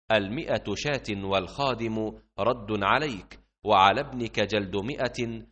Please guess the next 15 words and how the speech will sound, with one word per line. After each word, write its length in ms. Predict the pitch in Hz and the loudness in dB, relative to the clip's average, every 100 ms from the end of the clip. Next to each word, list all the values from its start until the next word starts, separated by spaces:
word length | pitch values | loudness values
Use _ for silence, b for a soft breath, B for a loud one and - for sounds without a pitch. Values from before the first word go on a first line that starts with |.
| _ | _
وتغريب 640 | 104 101 107 92 101 123 110 | 0 2 2 -2 -4 -4 0
عام، 640 | 120 151 143 107 98 85 - _ _ | 0 2 0 -4 -6 -8 -14 _ _
واغد 320 | 107 180 151 | 0 0 0
يا 420 | 117 110 101 95 98 | -2 4 4 2 -4
أنيس 340 | 135 135 - | -6 -8 -2
على 300 | 107 101 101 | 4 4 2
امرأة 420 | 98 104 139 110 - 101 | 0 -2 0 -2 -2 -4
هذا، 560 | 120 117 98 101 101 B B | -2 -2 2 2 0 B B
فإن 360 | - 107 107 104 | -4 -2 0 0
اعترفت 680 | 95 90 156 143 107 104 - | 0 -2 -4 -4 -2 -4 -2
فارجمها. 880 | 120 117 170 147 101 95 78 - _ _ - | -4 -2 -4 -4 0 0 -2 -10 _ _ -2
فغدا 380 | 131 185 160 127 | -2 -2 0 4
عليها 680 | 98 98 120 117 107 101 | 6 4 2 0 2 2
فاعترفت 760 | - 104 95 - 156 131 127 123 - _ _ | 0 2 2 0 -4 -4 -4 -6 -8 _ _
فرجمها. 960 | 117 113 117 131 165 120 90 - - | 2 2 2 -2 -4 -2 -2 -2 -12